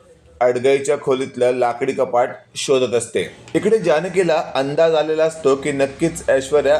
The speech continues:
अडगळीच्या खोलीत पोहोचलेली आहे आणि लगेचच आता जानकीही ऐश्वर्याच्या मागोमाग अडगळीच्या खोलीत प्रवेश करते पण ऐश्वर्याला काही कळू नये अशा पद्धतीने ती एका कोपऱ्यात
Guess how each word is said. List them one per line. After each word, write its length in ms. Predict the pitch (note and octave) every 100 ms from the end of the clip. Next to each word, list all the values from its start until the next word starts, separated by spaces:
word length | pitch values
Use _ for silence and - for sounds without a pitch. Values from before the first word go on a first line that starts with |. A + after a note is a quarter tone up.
| -
अडगळीच्या 560 | B2 B2 C3 C3+ D3
खोलीत 320 | C#3+ C3+ C3+ C3+
पोहोचलेली 540 | C#3 B2 B2 C3 C3 B2
आहे 260 | A2 G2+ F2+ - - - - -
आणि 160 | A2+
लगेचच 500 | B2 B2 C3 B2 B2
आता 400 | - A#2 A2 G2+ D2+ - _ _ _ -
जानकीही 680 | G#2+ A#2 C3+ C3+ C#3+ B2+ G2 - _ _ -
ऐश्वर्याच्या 760 | A#2 A#2+ - C3 C3+ C3 A2+ A#2+ - A2+
मागोमाग 600 | A#2 A#2 B2 B2 A#2 A#2+ - _ _ _ -
अडगळीच्या 480 | B2 C3 D#3 D#3+ E3
खोलीत 260 | D3 C3+ D3+ -
प्रवेश 320 | B2+ C3+ -
करते 560 | D3 C3 A#2+ A2+ A#2 _ _ _
पण 260 | C3 C#3+ D3+ A#2+ _ B2
ऐश्वर्याला 540 | B2+ B2+ D#3+ E3 D#3+
काही 320 | D#3+ C#3 D3
कळू 340 | D3+ C#3 C#3+ D#3+
नये 280 | C#3+ B2 - - _ -
अशा 280 | C3 B2+ E3+
पद्धतीने 600 | E3 C3 C3+ C#3+ C3 C3+
ती 180 | C3+ C3+
एका 180 | C3+ C#3+
कोपऱ्यात 500 | B2+ B2 A#2 C3